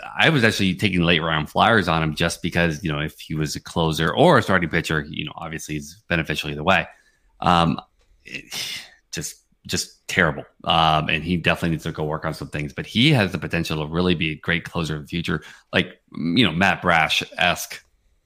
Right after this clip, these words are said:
That he doesn't have a filthy slider, but he definitely has a lot of amazing speed, a lot of power pitching, um, as well.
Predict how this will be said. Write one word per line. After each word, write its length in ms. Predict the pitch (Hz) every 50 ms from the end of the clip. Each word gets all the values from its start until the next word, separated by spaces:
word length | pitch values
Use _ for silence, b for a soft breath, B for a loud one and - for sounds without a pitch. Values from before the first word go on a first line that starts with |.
| _ _ _ _ _ _ _ -
That 200 | - 117 110 -
he 100 | 101 98
doesn't 140 | 117 110 101
have 100 | 107 92
a 60 | 85 78
filthy 260 | 101 98 - 87 82
slider, 380 | - - 113 104 95 87 90 80
but 120 | 80 85
he 60 | 82
definitely 300 | 78 92 92 - - 87
has 100 | 82 78
a 60 | 80
lot 420 | 80 80 82 85 87 87 87 85 85
of 80 | 82
amazing 540 | 82 80 80 80 80 80 76 78 76 76 - b b b b b b _ _ _ -
speed, 500 | - - - 104 95 87 85 85 82 82
a 60 | 80
lot 180 | 82 82 82 78
of 60 | -
power 320 | - - 85 80 78 78
pitching, 500 | - - 82 - - 78 78 76 80 80 82
um, 320 | 85 78 78 78 80 82
as 120 | 78 73
well. 400 | 80 87 90 87 82 80 - B